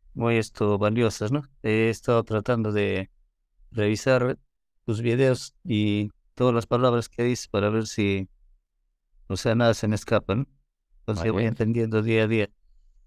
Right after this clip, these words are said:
Speaker 1: Lo que quería consultarte es esto, ahorita hemos visto, por ejemplo, eh, pones la estructura en quince minutos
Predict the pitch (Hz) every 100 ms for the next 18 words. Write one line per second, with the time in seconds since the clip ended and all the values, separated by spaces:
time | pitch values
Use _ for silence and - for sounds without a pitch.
0 | _ - 110 - 135 175 175 139 - 131
1 | - 135 - 143 _ _ _ _ - 113
2 | - 113 - 110 104 101 104 - _ _
3 | _ _ - 110 123 135 127 123 127 -
4 | 127 113 - 123 120 117 - - - -
5 | - - _ - 117 101 101 - 127 117
6 | 117 113 - 113 - 131 117 110 - 123
7 | 117 117 123 127 120 123 -